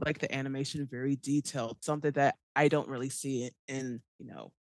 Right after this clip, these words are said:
Western cartoons and whatnot. Plus, the storylines, they are more detailed.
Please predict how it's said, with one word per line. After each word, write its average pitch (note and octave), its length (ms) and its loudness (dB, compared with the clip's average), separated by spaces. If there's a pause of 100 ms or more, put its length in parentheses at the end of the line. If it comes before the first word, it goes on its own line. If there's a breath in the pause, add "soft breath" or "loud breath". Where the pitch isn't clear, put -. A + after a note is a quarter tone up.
(180)
Western D3 480 2
cartoons D#3 560 2
and C3+ 80 -2
whatnot. C3 460 0 (360)
Plus, C#4+ 220 4
the G#3+ 80 0
storylines, B3 840 6 (460)
they F3+ 100 8
are F#3+ 60 6
more F3 200 6
detailed. F#3 680 4